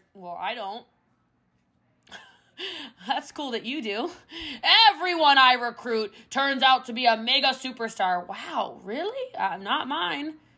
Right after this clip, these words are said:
Wow, where do you find those people? All my recruits aren't all doing the most. No, what? What?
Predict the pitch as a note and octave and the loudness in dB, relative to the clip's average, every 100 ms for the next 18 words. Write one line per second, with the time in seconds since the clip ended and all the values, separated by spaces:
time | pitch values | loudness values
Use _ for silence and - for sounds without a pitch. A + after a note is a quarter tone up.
0 | _ _ C#3+ D3+ - A#3+ C#4+ D4+ D4 D4 | _ _ -8 -4 -2 -4 -4 -4 -4 -2
1 | B3+ A4 - A3+ G3+ F#3+ F#3 G#3+ C4 C4 | -2 -4 -4 -6 -4 0 2 2 2 -2
2 | - - A3+ G#3+ G#3+ G3+ G#3 - G3+ F#3+ | -2 -4 -2 -2 -2 -2 -2 2 2 2
3 | G3+ G3 F#3+ F#3+ G#3+ G4 - - - _ | 0 -2 -2 0 0 -2 -10 -18 -20 _
4 | _ - F#4+ F#4+ F#3+ C#4 G4+ G#4+ - | _ -8 -6 0 6 8 8 2 -4